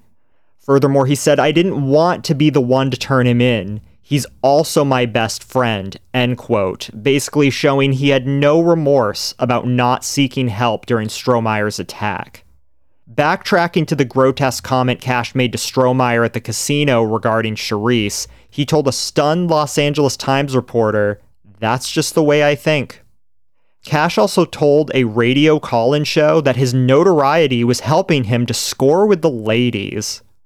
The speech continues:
He also said that he did not know Charisse Iverson, so he could only feel bad about his friend Jeremy in this situation.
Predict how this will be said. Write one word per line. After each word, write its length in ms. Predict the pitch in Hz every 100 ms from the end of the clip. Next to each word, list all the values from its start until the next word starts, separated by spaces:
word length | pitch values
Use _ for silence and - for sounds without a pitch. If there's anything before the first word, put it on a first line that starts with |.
| _ _ _
He 180 | 147 -
also 360 | 151 180 -
said 260 | 220 - 170
that 120 | 156
he 160 | 131 147
did 360 | 113 135 151
not 300 | 156 143 139
know 220 | 131 127 131
Charisse 480 | - 127 127 120
Iverson, 760 | 120 113 110 110 - 95 98 101 - _
so 200 | - -
he 80 | 156
could 160 | 165 - - -
only 420 | 143 160 165 165
feel 300 | - 131 117
bad 500 | 117 107 101 92 101 _ 117
about 260 | 117 113
his 180 | 107 -
friend 300 | - 113 104
Jeremy 440 | 110 101 101 104
in 100 | 101
this 120 | 104 -
situation. 880 | 104 - 107 95 110 - 101 110